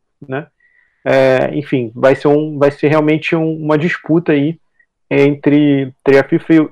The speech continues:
e o coi que vai se dar sobre esse signo aí da, do, do amadorismo versus o profissionalismo,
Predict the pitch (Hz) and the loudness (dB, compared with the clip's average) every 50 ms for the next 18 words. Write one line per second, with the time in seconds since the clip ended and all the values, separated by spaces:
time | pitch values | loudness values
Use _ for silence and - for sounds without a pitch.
0 | - _ - 135 143 143 - 156 156 156 - 156 165 - - 185 147 139 139 143 | -8 _ -4 -2 -2 0 0 0 0 2 2 0 0 2 0 0 4 4 4 4
1 | 165 175 - - _ _ _ _ _ _ _ _ _ _ - - - 160 156 156 | 4 2 0 -6 _ _ _ _ _ _ _ _ _ _ -8 -2 0 0 0 0
2 | 160 165 - - - - - 175 175 165 180 175 165 165 160 160 160 156 151 143 | 0 -2 -4 -6 -14 -8 -4 -4 -2 0 0 0 0 0 0 -2 -2 -4 -2 -2
3 | 156 156 147 143 139 151 151 151 156 156 156 156 147 135 143 160 160 165 170 151 | 0 0 0 0 2 2 4 4 4 2 2 2 0 0 0 -2 -4 -4 -4 -2
4 | 131 135 139 156 175 180 - - - 160 160 160 - 170 160 - - - 170 180 | 2 4 4 4 4 2 0 -6 -6 -4 -4 -4 -4 -6 -6 -6 -4 -2 0 2
5 | 175 170 151 139 139 123 120 127 | 2 2 2 0 -2 -4 -8 -14